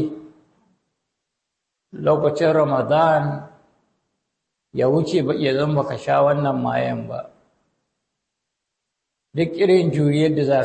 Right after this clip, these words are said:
ka yi, ka yi. Ka kuma biɗi shawarar likitoci. Za su taimaka maka yadda za a yi ka rayu ba tare da mayen nan ba.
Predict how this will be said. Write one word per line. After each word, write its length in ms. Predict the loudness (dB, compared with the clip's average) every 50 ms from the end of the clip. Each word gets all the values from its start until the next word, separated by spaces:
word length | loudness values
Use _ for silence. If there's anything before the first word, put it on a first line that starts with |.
| 0
ka 80 | 0 0
yi, 220 | 0 0 0 -2 -2
ka 80 | -4
yi. 300 | -6 -4 -6 -8 -10 -12 -14 -20 _ _ _ _ _ _ _ _ _ _ _ _ _ _ _ _ _ _ _ _ _ _ _ _ _ _ _ _ -8
Ka 60 | -6
kuma 260 | -2 0 0 2 2 2 2
biɗi 260 | 0 0 0 -2 -2 0
shawarar 480 | 2 4 4 4 4 4 2 2 2 2
likitoci. 840 | 0 0 -2 -2 -2 -2 -2 0 -2 -2 -2 -4 -6 -6 -6 -6 -8 -10 _ _ _ _ _ _ _ _ _ _ _ _ _ _ _ _ _ _ _ _ _ _ _ _ _ _ _ _ _ _ _ _ _ _ _ -6
Za 240 | 0 2 2 2
su 120 | 2 0 -2 -2
taimaka 500 | 0 0 0 0 0 0 2 4 4 4
maka 360 | 4 2 0 0 0 0 2 2 0 0 -2 -6 -10 -14 -18 -20 -20 _ _ _ _ _ _ _ _ _ _ _ _ _ _ _ _ _ _ _ _ _ -14
yadda 400 | -6 -2 0 0 2 2 0 0 2
za 180 | 4 6 6 6 4 2
a 140 | 0 0 0
yi 260 | 0 0 -2 -4 -4
ka 160 | -4 -2 0
rayu 320 | 2 2 2 2 0 0 2
ba 160 | 0 0 0
tare 240 | 0 0 0 0 0 0
da 100 | 0 0
mayen 360 | 0 0 0 0 0 0 -2
nan 240 | -2 -4 -6 -8 -10
ba. 240 | -10 -10 -10 -12 -14